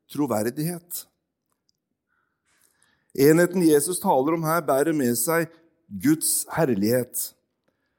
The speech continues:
I det toogtyvende verset i Johannes sytten kan vi lese: «Den herligheten du har gitt meg, har jeg gitt dem, for at de skal være ett, slik vi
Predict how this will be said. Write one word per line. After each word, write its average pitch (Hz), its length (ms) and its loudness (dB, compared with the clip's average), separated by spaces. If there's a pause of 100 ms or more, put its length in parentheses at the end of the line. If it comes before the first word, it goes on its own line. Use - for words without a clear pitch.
I 139 120 0
det 156 160 0
toogtyvende 151 600 0
verset 143 480 -2
i 147 120 -2 (280)
Johannes 139 400 -4
sytten 139 320 -4
kan 151 160 -4
vi 151 120 -2
lese: 143 320 0 (340)
«Den 139 360 2
herligheten 160 720 0
du 120 280 -4
har 156 200 0
gitt 165 320 -6
meg, 170 380 -2 (260)
har 143 260 2
jeg 117 380 -2 (180)
gitt 175 300 -6
dem, 165 380 0 (420)
for - 480 0 (100)
at - 440 -6 (580)
de 113 260 0
skal 160 360 -2
være 165 340 -8
ett, - 460 -16 (200)
slik 165 480 -10
vi 131 240 -8